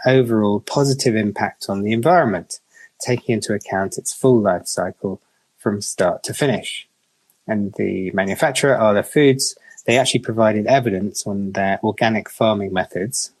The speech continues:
uh, and they believed that they were more sustainable than non-organic farming methods. However, they failed to provide evidence that the organic milk production had an overall positive impact on the environment,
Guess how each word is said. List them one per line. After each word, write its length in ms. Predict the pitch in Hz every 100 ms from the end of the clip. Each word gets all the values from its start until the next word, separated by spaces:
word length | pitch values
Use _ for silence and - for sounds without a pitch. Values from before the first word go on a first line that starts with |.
| - -
uh, 200 | 95 90
and 140 | 104 104
they 100 | 104
believed 540 | 95 92 95 - -
that 180 | 101 -
they 160 | 104
were 120 | 98 95
more 260 | 135 139
sustainable 720 | - 123 - 98 90 90 95 _ _ _ -
than 220 | 101 107
non-organic 640 | 131 196 143 110 113 92 -
farming 400 | - 82 82 87
methods. 500 | 90 - 73 - - _ _ _
However, 520 | 123 127 107 - - _ -
they 200 | 107 104
failed 600 | - - 127 139 139 139
to 80 | -
provide 360 | 120 123 113
evidence 560 | 117 110 90 92 - -
that 220 | - - -
the 120 | 104
organic 420 | 95 123 123 107
milk 380 | 110 110 101 - -
production 580 | - 117 - - 98 95 -
had 80 | 110
an 140 | 101 98
overall 440 | 123 127 117 110 107
positive 520 | - 127 120 113 113
impact 520 | 104 101 - 95 - -
on 180 | 110 98
the 60 |
environment, 600 | 95 110 160 117 90 -